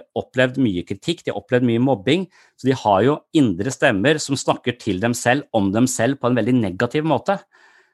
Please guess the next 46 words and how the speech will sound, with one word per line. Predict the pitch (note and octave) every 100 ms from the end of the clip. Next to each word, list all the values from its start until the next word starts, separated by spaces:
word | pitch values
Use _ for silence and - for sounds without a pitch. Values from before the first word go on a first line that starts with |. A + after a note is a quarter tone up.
| _ -
Sånn | C#3+
at | B2+ C3+
de | D3+ -
hele | F3 A2 A2+ C#3+
tiden | A2 G2 C#3
har | A2 A#2
en |
stemme | A#2+ C#3 G2+ G#2
som |
sier, | A2+ A2+ A2+
«Det | A#2
får | G#2+
du |
ikke | -
til. | G#2+ G2 F2 _ -
Nei, | A#2
du | G#2 A#2+
er | G2+
dum. | A2 G#2+ F#2 - -
Du | B2+
er |
dummere | C3 A2+ B2
enn |
alle | G#2+
de | A#2+
andre. | G#2+ F2 A2+ G#2 _
Nå | B2
driter | B2+ G#2 F2+
du | F#2
deg | G2
ut | G#2+
igjen.» | A#2 G#2 - _ _ _
Altså, | A#2+ C#3+
det | C3+ C3
er |
ikke | -
sikkert | - C3 C3+
den |
stemmen | - A2+ G2+
er |
bevisst | B2 G#2+ - C3
engang, | B2+ E3
men | C3
det | B2
er | A2
det | G2+